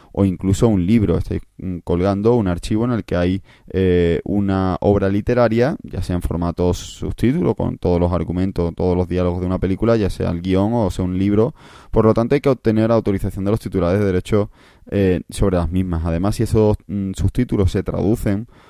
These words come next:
por parte de estas personas, como se, como se hacía, además se infringe el derecho exclusivo de transformación, que exige autorización de los autores para traducir cualquier tipo de obra. Si yo quiero traducir un libro, tengo que tener autorización del autor de, de, de ese libro.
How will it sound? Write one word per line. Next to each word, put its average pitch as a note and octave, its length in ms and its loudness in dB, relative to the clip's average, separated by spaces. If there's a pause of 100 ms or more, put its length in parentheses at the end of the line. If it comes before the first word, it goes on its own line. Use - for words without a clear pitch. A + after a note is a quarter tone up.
(100)
por G2 160 0
parte F#2+ 220 0
de F#2+ 60 0
estas G2 180 -4
personas, A#2 480 -2
como - 180 -14
se, F#2 300 -8
como D2+ 240 -8
se - 260 -8
hacía, A2 540 0 (400)
además G#2 300 0
se C3 80 -2
infringe B2+ 420 0
el C3 100 -2
derecho A2 300 2
exclusivo A#2 400 0
de B2+ 80 4
transformación, G2 920 0
que - 120 -6
exige G#2 380 -4
autorización G#2+ 840 0
de A#2 60 2
los A2+ 120 2
autores A2+ 520 4 (280)
para F#2+ 220 2
traducir F#2+ 640 2
cualquier F#2+ 400 0
tipo F2 240 -2
de E2 80 0
obra. D#2 200 -2
Si - 140 -6
yo F2+ 120 -4
quiero F#2+ 180 -4
traducir F#2+ 360 2
un G#2 100 -2
libro, A#2 240 4
tengo F#2+ 260 0
que - 120 -6
tener G2 180 -4
autorización G#2 680 -2
del A#2 160 4
autor F2 360 2
de, E2+ 260 -2
de, D#2 380 -2
de E2+ 80 -2
ese F#2 180 0
libro. F#2 320 2